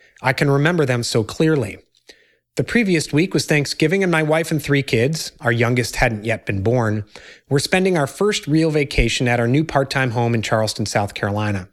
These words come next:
On Thanksgiving morning, my dad had shared the news with me that the doctor had declared him cancer-free earlier in the week. My dad had been fighting a combination of prostate and bladder cancer for several years.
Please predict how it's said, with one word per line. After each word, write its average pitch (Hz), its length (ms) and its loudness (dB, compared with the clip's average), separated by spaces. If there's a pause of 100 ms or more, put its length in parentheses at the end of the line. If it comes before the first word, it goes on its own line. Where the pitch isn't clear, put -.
(680)
On 156 140 0
Thanksgiving 190 540 0
morning, 127 300 0
my 151 140 0
dad 135 260 2
had 131 140 -4
shared 135 240 0
the 135 60 2
news 120 300 0
with 131 100 -6
me 127 120 0
that 135 160 0
the 127 80 0
doctor 127 380 2
had 120 160 0
declared 123 360 0
him 123 160 0
cancer-free 135 920 0 (160)
earlier 139 340 2
in 120 100 0
the 117 60 0
week. 123 400 -2 (560)
My 131 120 2
dad 156 320 2
had 143 140 -2
been 131 120 -2
fighting 143 320 2
a 127 60 0
combination 151 600 0
of 123 100 -2
prostate 143 440 0
and 120 100 -4
bladder 131 260 2
cancer 131 420 -2
for 117 140 -4
several 120 340 0
years. 101 500 -2